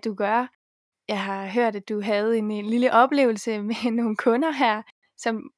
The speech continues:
ikke rigtig kunne forstå, hvordan man kunne leve af at drive en garnbutik.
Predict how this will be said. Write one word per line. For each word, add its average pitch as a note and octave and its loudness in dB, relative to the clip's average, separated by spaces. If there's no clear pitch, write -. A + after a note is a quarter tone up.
ikke B3+ -2
rigtig C4 0
kunne B3 -4
forstå, B3 -2
hvordan A3 -2
man A#3+ 0
kunne A3+ -4
leve C4+ 2
af A3 -2
at A#3 4
drive C4 6
en A3 -2
garnbutik. A#3+ 0